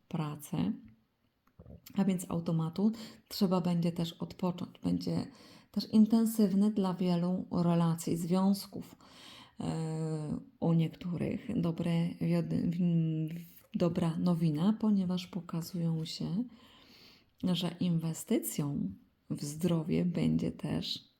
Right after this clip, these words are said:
poczęcie dziecka. Więc te pary, które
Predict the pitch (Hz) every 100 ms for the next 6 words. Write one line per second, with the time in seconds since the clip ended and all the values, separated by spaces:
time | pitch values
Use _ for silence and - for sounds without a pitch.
0 | _ - 233 - 170 156 156 170 160 -
1 | _ _ _ _ - 165 196 220 - -
2 | - 170 - _ _ _ _ _ - _
3 | _ _ _ _ - 180 180 208 226 233
4 | 175 160 156 - - 170 165 160